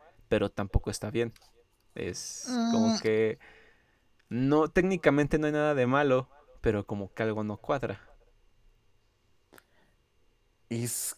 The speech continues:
Speaker 2: que, ay, es... no sé, se me complica un poco porque dices,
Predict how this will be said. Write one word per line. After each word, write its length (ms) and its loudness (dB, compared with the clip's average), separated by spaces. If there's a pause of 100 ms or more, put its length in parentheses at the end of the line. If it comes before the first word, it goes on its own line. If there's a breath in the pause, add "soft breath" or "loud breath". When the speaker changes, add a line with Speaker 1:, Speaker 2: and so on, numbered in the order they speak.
Speaker 2:
que, 840 2
ay, 320 4
es... 160 2 (600)
no 100 -4
sé, 120 2
se 80 6
me 140 6
complica 340 4
un 60 2
poco 180 4
porque 200 -2
dices, 260 -4